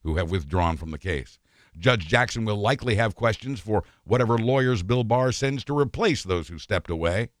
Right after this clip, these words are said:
She might order the U S attorney who oversees these prosecutors to appear in court to explain all this, especially since he was just put into that job after his predecessor was pushed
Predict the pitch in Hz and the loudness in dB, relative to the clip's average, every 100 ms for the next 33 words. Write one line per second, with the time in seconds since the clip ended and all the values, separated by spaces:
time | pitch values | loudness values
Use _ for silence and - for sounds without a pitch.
0 | _ _ _ _ _ _ _ - 117 117 | _ _ _ _ _ _ _ -4 0 0
1 | 107 131 139 - 143 185 147 85 62 85 | 2 0 -2 -2 0 2 2 0 -2 -4
2 | 110 120 127 127 - 117 127 160 143 90 | -2 0 0 0 0 -4 -2 0 0 -2
3 | 107 110 120 120 110 156 180 147 98 101 | -2 0 0 0 -4 -6 -6 -6 -8 -10
4 | - 120 113 113 98 110 92 - - - | 0 2 2 -2 -4 -2 -4 -8 -20 -4
5 | 135 131 - 151 151 131 - 175 196 - | 0 0 0 -2 0 0 0 0 0 -2
6 | 123 107 - - 113 101 90 90 95 85 | -6 -6 -6 0 2 4 2 0 0 -4
7 | - - - 101 - 143 120 123 110 - | -6 -20 -6 -6 0 0 0 -2 0 2
8 | 120 - - _ - 123 110 78 135 147 | 2 0 -12 _ -2 0 0 2 2 2
9 | - 131 123 151 120 98 92 85 98 98 | 0 2 2 2 0 0 -2 0 2 2
10 | 85 - - 101 107 95 90 131 123 104 | 0 -4 0 0 0 -4 -2 0 0 0
11 | 110 92 98 92 - 107 98 | -4 -4 -6 -6 -4 -2 -4